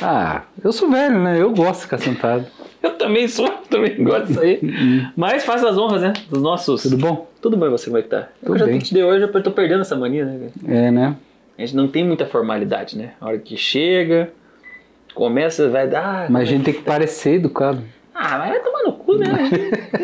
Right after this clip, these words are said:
Speaker 2: Educado pra quem, velho? Educado pra, pra, pra, pra, pra besta? Né?
Speaker 1: Vamos fazer agradecimento antes de mais nada?
Speaker 2: Você é o cara disso.
Speaker 1: Agradecer ao Instituto Arno Bar, nosso querido amigo Arno,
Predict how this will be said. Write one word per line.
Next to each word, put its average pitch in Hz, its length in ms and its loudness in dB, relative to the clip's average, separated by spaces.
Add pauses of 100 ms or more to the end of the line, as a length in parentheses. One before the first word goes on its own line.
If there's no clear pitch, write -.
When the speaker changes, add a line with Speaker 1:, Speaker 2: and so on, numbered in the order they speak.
(120)
Speaker 2:
Educado 427 320 0
pra 294 160 -2
quem, 302 380 2
velho? 127 240 2
Educado 202 340 -2
pra, 294 220 0
pra, 113 600 0 (720)
pra, 127 140 0
pra, 117 200 -2
pra - 260 -4
besta? 135 420 0 (580)
Né? 135 120 -8
Speaker 1:
Vamos 131 180 2
fazer 131 220 2
agradecimento 113 720 2
antes 98 200 -4
de 98 40 -4
mais 92 180 2
nada? 110 280 2
Speaker 2:
Você 107 240 -2
é 127 40 2
o 139 60 0
cara 151 240 0
disso. 110 420 -8
Speaker 1:
Agradecer 131 840 0
ao 151 60 4
Instituto 139 600 0
Arno 127 300 2
Bar, 113 440 -2 (340)
nosso 110 260 -4
querido 107 260 2
amigo 104 300 2
Arno, 117 460 2